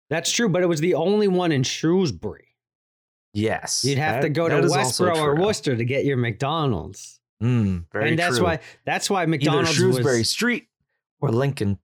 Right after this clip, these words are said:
Speaker 2: uh, Lincoln Street.
Speaker 1: Yeah, or, or Route nine in Westboro.
Speaker 2: Yep, or Route nine in Westboro.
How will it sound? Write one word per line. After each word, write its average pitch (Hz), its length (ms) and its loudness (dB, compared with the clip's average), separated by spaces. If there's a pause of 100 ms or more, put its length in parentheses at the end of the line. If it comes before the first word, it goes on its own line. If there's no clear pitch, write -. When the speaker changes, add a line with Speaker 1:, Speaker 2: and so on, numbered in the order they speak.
(160)
Speaker 2:
uh, 101 380 -4
Lincoln 139 340 -2
Street. - 460 -6 (800)
Speaker 1:
Yeah, 143 280 0
or, 196 440 2
or 175 300 2
Route 156 220 2
nine 135 280 -2
in 113 80 2
Westboro. 123 540 -4 (560)
Speaker 2:
Yep, 113 260 -2
or 110 260 -2
Route 107 140 -2
nine 98 140 -2
in 95 80 -4
Westboro. - 400 -8